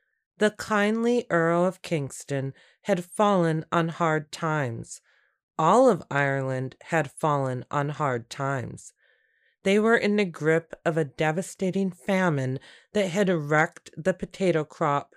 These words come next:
for years. The Earl had been foolish with his money, and when the famine hit, he had been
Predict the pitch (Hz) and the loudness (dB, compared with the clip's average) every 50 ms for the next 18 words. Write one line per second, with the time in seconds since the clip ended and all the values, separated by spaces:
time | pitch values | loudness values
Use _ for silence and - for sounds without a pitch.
0 | _ _ - 165 165 156 147 131 127 135 139 139 135 120 107 104 101 - - - | _ _ -4 -2 -2 -2 -4 -4 -4 -2 -2 0 0 -2 -2 -4 -8 -12 -18 -20
1 | _ _ _ _ _ _ _ _ _ _ _ - 208 202 - - - 185 180 180 | _ _ _ _ _ _ _ _ _ _ _ -2 0 0 0 0 2 4 4 6
2 | 190 208 226 240 214 196 214 196 165 - 180 175 175 170 - - - - 208 196 | 4 4 2 2 0 0 0 0 0 0 0 0 0 -2 -6 -8 -4 -2 0 2
3 | 175 156 143 143 - - - - 156 147 - - 156 139 - 151 156 160 165 165 | 2 0 0 -2 -4 -8 -8 -6 -6 -6 -4 -4 -6 -4 -4 -4 -2 0 0 0
4 | 156 139 127 123 123 - - - _ _ _ - 165 160 156 156 160 156 151 156 | 0 0 -2 -4 -6 -10 -16 -20 _ _ _ -4 -2 0 2 2 2 2 0 -2
5 | 156 - - 165 156 156 160 170 190 196 208 185 180 226 220 175 160 - - - | -4 -4 -2 0 0 2 2 2 0 0 -2 -4 -2 0 0 0 0 -2 -8 -16
6 | - _ _ _ _ _ _ - 214 196 190 202 180 160 - 180 165 160 | -20 _ _ _ _ _ _ -4 -4 0 0 0 0 2 2 2 2 0